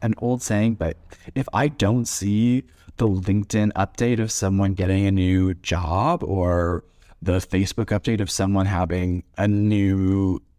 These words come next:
engagement, I think that that's something where if I don't see it, I'm not gonna feel bad about it. And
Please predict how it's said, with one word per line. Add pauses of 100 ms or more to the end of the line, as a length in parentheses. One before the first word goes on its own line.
(200)
engagement,
I
think
that
that's
something
where (460)
if
I
don't
see
it,
I'm
not
gonna
feel
bad
about
it. (400)
And